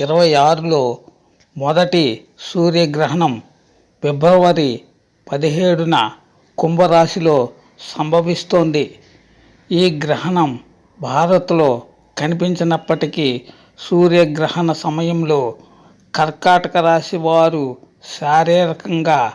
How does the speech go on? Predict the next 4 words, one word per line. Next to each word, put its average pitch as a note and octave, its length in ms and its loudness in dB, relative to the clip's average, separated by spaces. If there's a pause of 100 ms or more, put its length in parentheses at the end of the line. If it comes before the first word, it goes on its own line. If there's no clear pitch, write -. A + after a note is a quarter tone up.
(300)
మానసికంగా E3 920 -2 (440)
చాలా E3 460 4 (480)
జాగ్రత్తగా D#3+ 920 -2
ఉండాలి. D#3+ 640 -2